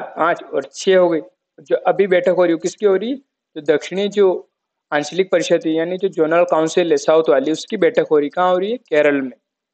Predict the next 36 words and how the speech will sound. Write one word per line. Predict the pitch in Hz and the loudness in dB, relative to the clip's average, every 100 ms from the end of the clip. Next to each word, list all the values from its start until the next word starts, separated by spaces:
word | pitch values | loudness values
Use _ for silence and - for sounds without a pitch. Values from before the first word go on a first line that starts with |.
| _ _ _ _ _ _ _ _ 143 | _ _ _ _ _ _ _ _ -4
राज्य | 156 220 | 0 0
पुनर्गठन | 226 175 165 160 165 226 294 - _ _ 139 | 0 0 2 2 2 -2 -4 -12 _ _ 0
आयोग | 147 151 | 2 2
के | 175 | 2
बारे | 165 160 | 4 2
में | 175 | 2
देख | 156 143 | 0 2
लेते | 147 143 | 2 2
हैं | 131 | 0
एक | 123 | 0
बार | 120 - _ _ _ _ _ _ _ | -4 -8 _ _ _ _ _ _ _
और | 165 170 | 0 0
इसके | 151 - | -2 -4
इतिहास | 202 160 151 160 175 - | -2 -4 0 0 0 0
के | |
बारे | 175 160 | 0 2
में | 160 | 2
देखेंगे। | 143 131 135 120 _ _ _ _ _ _ - | 0 -2 -8 -10 _ _ _ _ _ _ -8
तो | 480 - | -8 -4
उन्नीस | 185 180 196 | -4 -2 2
सौ | 226 | 2
सैंतालीस | 220 208 214 214 | 2 2 2 2
में | 226 196 | -2 0
भारत | 185 202 208 | 0 0 0
को | |
आज़ादी | 196 190 196 | 2 2 0
मिली | 208 190 175 _ _ _ 185 | -2 -4 -8 _ _ _ -8
और | 180 | -6
भारत | 156 170 196 - - | -2 0 0 -2 -4
के | |
सामने | 214 175 170 202 170 - _ | -2 -2 0 -2 -4 -8 _
पाँच | 156 160 170 | -2 -2 0
सौ | 220 | -2
बासठ | 185 160 165 220 208 - _ _ _ _ 156 | 0 0 2 0 -2 -8 _ _ _ _ _
देशी | 165 156 240 226 | 0 2 2 2
रियासतों | 185 180 180 202 208 | 4 2 2 0 0